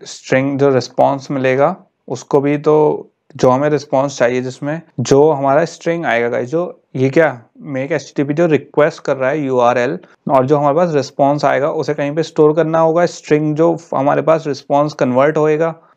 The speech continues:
तो उसके लिए मैं क्या बना लूंगा, एक जेसन रिस्पॉन्स के नाम से यहाँ पे वेरिएबल स्ट्रिंग टाइप का बना लिया है, जिसमें मैंने फिलहाल क्या दे दिया गाइस, ब्लैंक, ओके,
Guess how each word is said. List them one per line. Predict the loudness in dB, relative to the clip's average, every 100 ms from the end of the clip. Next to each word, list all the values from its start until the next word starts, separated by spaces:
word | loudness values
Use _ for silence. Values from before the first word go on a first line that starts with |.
| _
तो | 0
उसके | 0 -4 -2 0
लिए | 2 2
मैं | 2
क्या | 2 2
बना | 2
लूंगा, | 0 0 -2
एक | 0 -2 -2
जेसन | -2 -2 0 -2 -4 -4
रिस्पॉन्स | -4 -4 0 0 2 -2
के | -4
नाम | 0 0 0
से | -2 -4
यहाँ | -4 -10 _ _ -6 -2
पे | 0
वेरिएबल | 2 2 2 0 -2
स्ट्रिंग | -2 -2 0 0
टाइप | 0 0
का | -2
बना | 0 0
लिया | 0 0
है, | -2 -8 -10 0
जिसमें | 0 2 2
मैंने | 2 2
फिलहाल | 0 0 2 0
क्या | -2 -4
दे | -4
दिया | -2 -2
गाइस, | 0 0 -2 -6 -20 -6 -2
ब्लैंक, | 2 2 0 -6 -16 -20 _ -10
ओके, | -2 -2